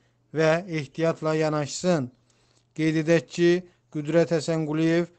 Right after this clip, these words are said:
parlamentin bugün keçirilən plenar iclasında deyib ki, YouTube-da videoya baxıb və orada ikinci qrup əlilin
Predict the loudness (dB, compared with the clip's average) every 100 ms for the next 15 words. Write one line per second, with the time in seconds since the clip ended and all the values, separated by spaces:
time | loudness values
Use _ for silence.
0 | _ 0 2 6 4 4 2 0 -2 -2
1 | -2 -4 -4 -4 -4 -4 -2 -2 0 -2
2 | -4 -2 0 0 0 -2 -2 -2 -4 0
3 | 0 0 -2 -2 -4 0 2 2 -4 _
4 | -10 -10 -2 -2 2 2 4 2 -2 2
5 | 4 4 4 0 2 -2 -2 0 4 4
6 | 4 -4 -2 4 4 6 4 2 -2 -2
7 | 0 -2 0 -2 0 2 2 2 2 2
8 | 0